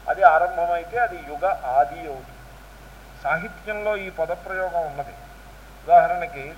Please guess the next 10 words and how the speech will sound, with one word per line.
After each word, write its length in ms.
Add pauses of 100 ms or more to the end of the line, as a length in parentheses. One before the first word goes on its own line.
(100)
తెలుగు 280
సాహిత్యం 640
చూసినట్లయితే 640
నన్నయ్య 680
యుగము, 540 (1080)
శ్రీనాథ 840
యుగము 520 (460)
అని 140
ఇలా 180
వర్ణిస్తారు. 920